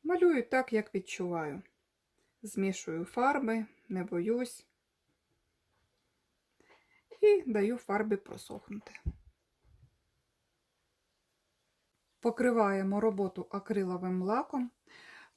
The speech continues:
у два-три шари. Так ми її захистимо від вологи. Я скрутила таку вірьовочку і хочу зробити окантовочку для нашого віконечка. Е, буду клеїти на гарячий клей.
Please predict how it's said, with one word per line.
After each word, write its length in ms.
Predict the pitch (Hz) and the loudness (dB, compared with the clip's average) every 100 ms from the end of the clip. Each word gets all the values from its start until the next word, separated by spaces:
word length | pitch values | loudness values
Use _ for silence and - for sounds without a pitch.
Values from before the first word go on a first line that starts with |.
| 349 | -16
у 140 | - 233 | -6 -4
два-три 540 | 190 262 269 196 202 | 0 0 0 0 0
шари. 440 | 202 196 175 156 156 _ _ _ | 0 -4 -4 -6 -10 _ _ _
Так 240 | 226 247 | -4 -2
ми 140 | 202 202 | -2 -2
її 160 | 202 | 0
захистимо 760 | 202 180 - 185 180 180 214 214 - - | -2 -4 -8 -10 -4 -2 -2 -4 -8 -8
від 280 | 180 196 190 - | -4 -4 -4 -4
вологи. 420 | 185 170 160 156 - _ - | -2 -2 -4 -8 -16 _ -2
Я 200 | 226 247 | 0 0
скрутила 520 | - 208 - 226 208 | -2 -4 2 4 4
таку 320 | 202 202 208 | -2 -2 0
вірьовочку 720 | 196 180 175 202 - - 302 330 _ - - - _ | 2 0 0 -4 -4 -2 0 -2 _ -20 -20 -20 _
і 160 | 247 269 | -6 -2
хочу 640 | - 240 - 214 208 202 | 2 2 2 2 2 0
зробити 640 | 190 196 190 220 226 196 - | -2 -2 4 4 4 -2 -4
окантовочку 1000 | 196 190 180 - 226 226 - - 190 180 - | -4 -2 -2 0 0 0 -4 -6 -4 -4 -6
для 280 | - 185 185 | -6 -2 -2
нашого 480 | 190 185 190 190 | -2 -2 -4 -2
віконечка. 760 | 185 196 - 165 160 - - - - - - - - | -2 -4 -4 -4 -6 -8 -10 -12 -14 -18 -18 -20 -8
Е, 120 | 185 | -4
буду 320 | 180 196 196 202 | 0 2 2 2
клеїти 680 | 220 254 311 - 190 180 - | 2 0 0 -2 -2 -2 -2
на 440 | 190 190 190 190 - - | -2 0 -2 -4 -8 -18
гарячий 540 | 202 190 196 220 220 196 | -10 -4 2 2 2 -6
клей. 360 | - 160 151 | -6 -6 -6